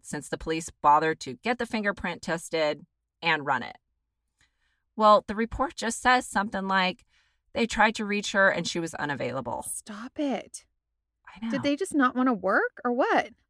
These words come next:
Speaker 1: I don't know. I mean, it's like, shoots, try harder, right? Reach her.
Speaker 2: <laughs>
Speaker 1: So <laughs> this woman's name is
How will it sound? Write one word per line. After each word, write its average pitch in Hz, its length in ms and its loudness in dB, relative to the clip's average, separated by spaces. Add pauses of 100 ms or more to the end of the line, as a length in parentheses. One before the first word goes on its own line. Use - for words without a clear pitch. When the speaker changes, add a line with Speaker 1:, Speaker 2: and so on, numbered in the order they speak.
(320)
Speaker 1:
I 392 120 -4
don't 508 300 -2
know. 190 440 8
I 151 120 6
mean, 208 140 0
it's 226 140 -4
like, 254 160 -2
shoots, - 500 -4
try 220 220 4
harder, - 680 2 (400)
right? 226 400 6 (340)
Reach 214 300 -6
her. 165 400 4 (920)
Speaker 2:
<laughs> 240 60 -4 (720)
Speaker 1:
So 220 460 10 (260)
<laughs> - 260 -12
this 240 220 -4
woman's 269 400 -4
name 185 500 0 (800)
is 156 460 2